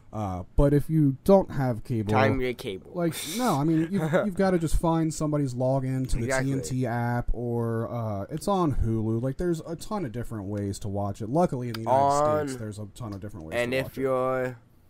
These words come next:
Speaker 2: um, international
Speaker 1: Fight
Speaker 2: or
Speaker 1: T V.
Speaker 2: Fight T V, or I T V has
Speaker 1: Mm-hmm.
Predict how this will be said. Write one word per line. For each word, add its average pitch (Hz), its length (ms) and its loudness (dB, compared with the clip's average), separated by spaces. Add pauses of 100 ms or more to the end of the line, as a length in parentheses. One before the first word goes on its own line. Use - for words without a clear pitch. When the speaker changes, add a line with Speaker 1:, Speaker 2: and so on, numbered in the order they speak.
(140)
Speaker 2:
um, 107 420 -4
international 117 1040 -4 (380)
Speaker 1:
Fight 107 160 -4
Speaker 2:
or 131 180 2
Speaker 1:
T 110 80 -4
V. 107 160 -8 (140)
Speaker 2:
Fight 127 240 2
T 120 220 -6
V, 110 460 -6 (460)
or 117 360 0
I 143 200 2
T 117 240 -6
V 101 520 -8
has 104 380 -2
Speaker 1:
Mm-hmm. 101 80 -8